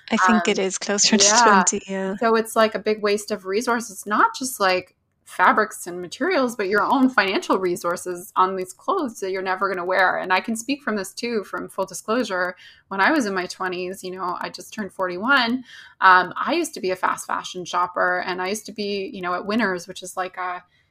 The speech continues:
Speaker 2: kind of, like, a multi, it's like a discount retailer in Canada, um, where you can buy stuff off price that brands have overstock on, basically. I'd be there every week in college looking for that new going out shirt, 'cause there was just that pressure to always look like you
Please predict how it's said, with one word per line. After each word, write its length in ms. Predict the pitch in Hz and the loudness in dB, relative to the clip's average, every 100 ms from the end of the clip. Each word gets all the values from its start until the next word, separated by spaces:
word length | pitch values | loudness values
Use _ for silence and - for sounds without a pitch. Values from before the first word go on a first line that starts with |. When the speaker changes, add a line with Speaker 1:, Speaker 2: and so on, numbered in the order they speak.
| _ | _
Speaker 2:
kind 180 | - 196 | -12 -8
of, 60 | 180 | -6
like, 140 | 180 | -4
a 80 | 180 | -4
multi, 580 | 180 180 175 196 185 180 | -2 -4 -4 -6 -6 -6
it's 140 | 185 | -4
like 80 | 202 | -4
a 80 | 190 | -4
discount 420 | 180 - 175 175 | -8 -6 -6 -4
retailer 420 | 175 170 180 175 | -8 -6 -4 -4
in 60 | 175 | -6
Canada, 640 | - 180 180 170 170 185 - | -6 -4 -2 -2 -4 -8 -6
um, 460 | 185 175 175 180 - - - _ - | -4 -2 -4 -10 -16 -20 -20 _ -8
where 100 | 180 | -6
you 80 | |
can 140 | 180 196 | -4 2
buy 180 | 180 180 | 4 4
stuff 240 | - 240 | 2 0
off 280 | - 170 - | 2 2 0
price 340 | - 170 220 | -6 -6 -6
that 220 | - 170 - | -6 -8 -4
brands 320 | 170 170 170 | -4 -4 -8
have 120 | 170 | -8
overstock 640 | 165 170 190 - 220 226 247 | -6 -4 -4 4 6 6 6
on, 180 | 269 | 4
basically. 360 | 262 262 - 311 | 2 -2 -2 0
I'd 300 | 254 - 269 | 2 2 2
be 160 | 311 269 - 226 | 2 0 -2 -2
there 240 | 214 - - | 0 0 0
every 380 | 240 247 262 | 0 2 0
week 240 | 240 233 226 | 0 -2 -4
in 80 | 202 | -4
college 540 | - 180 175 170 - | 2 2 2 -4 -6
looking 260 | 185 202 190 | -6 -6 -6
for 180 | 196 190 | -2 0
that 200 | 185 175 | 0 -2
new 160 | 196 | -6
going 380 | 196 202 202 190 | 0 0 2 0
out 180 | 180 - | -2 -4
shirt, 340 | - 180 - | -4 -4 -6
'cause 160 | - 180 | -10 -6
there 100 | 180 | -4
was 140 | 180 | -4
just 200 | - 190 | -8 2
that 240 | 196 190 - | 4 4 0
pressure 640 | - 208 262 - 180 180 | 2 4 4 -2 -2 -2
to 120 | - | 0
always 360 | - 180 185 185 | 2 2 0 -4
look 240 | 175 175 | -6 -4
like 160 | 185 | -8
you 100 | 185 | -8